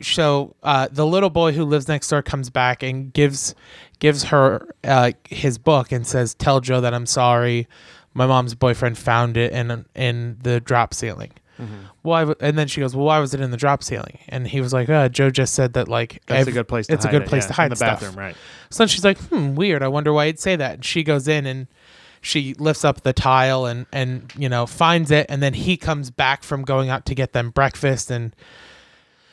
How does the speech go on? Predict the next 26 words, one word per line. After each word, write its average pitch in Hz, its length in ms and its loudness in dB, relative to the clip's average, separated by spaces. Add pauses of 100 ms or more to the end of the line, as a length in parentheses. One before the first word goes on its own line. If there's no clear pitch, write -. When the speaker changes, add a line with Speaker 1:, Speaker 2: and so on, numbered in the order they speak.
(120)
Speaker 1:
scares 175 480 0
her 165 180 4
and 151 120 -2
she 147 200 -2
drops 143 480 2
it. 143 300 2 (300)
Uh, 131 480 0 (520)
so 151 460 0
she's 156 280 -2
like, 139 180 -2
"I 170 140 0
gotta 175 260 2
go." 165 480 2
Someone's 160 440 -2
having, 147 360 -2
one 151 340 2
of 151 80 0
her 147 100 0
friends, 135 340 0
she - 120 -4
makes 135 240 -2
up 135 100 -4
a 139 40 -4
story 135 400 2
and, 127 260 -4
like, 123 260 -4